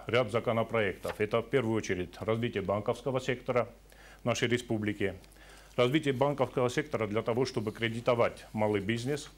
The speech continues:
а из тех средств, которые, которые на сегодняшний день, э, помогает государство в плане,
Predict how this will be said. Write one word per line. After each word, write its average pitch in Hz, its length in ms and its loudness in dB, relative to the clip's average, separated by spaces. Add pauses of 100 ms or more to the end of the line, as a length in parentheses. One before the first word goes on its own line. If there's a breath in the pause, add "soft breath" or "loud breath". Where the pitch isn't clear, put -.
(240 soft breath)
а 117 120 4
из 131 160 0
тех 170 200 2
средств, 139 360 2
которые, 117 480 2
которые 113 540 0
на 107 180 -2
сегодняшний 120 520 0
день, 104 280 0 (540 soft breath)
э, 110 100 -2
помогает 107 480 2
государство 113 640 0
в - 60 -14
плане, 110 420 0